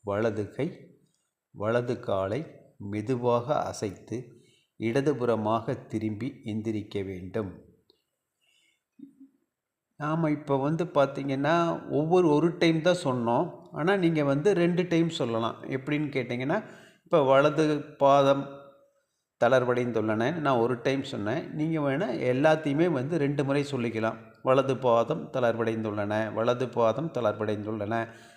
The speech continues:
அப்படின்னு நீங்க உங்களுக்கு நீங்களே ரெண்டு டைம் சொல்லிக்கலாம்.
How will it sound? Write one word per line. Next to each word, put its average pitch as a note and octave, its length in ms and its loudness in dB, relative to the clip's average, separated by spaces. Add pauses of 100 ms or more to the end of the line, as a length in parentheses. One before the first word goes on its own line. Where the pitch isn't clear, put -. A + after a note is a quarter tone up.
(120)
அப்படின்னு C#3 440 0
நீங்க B2+ 280 -4
உங்களுக்கு A#2 380 -4
நீங்களே A#2 300 -2
ரெண்டு A#2+ 280 -4
டைம் A#2+ 200 0
சொல்லிக்கலாம். G#2+ 680 -8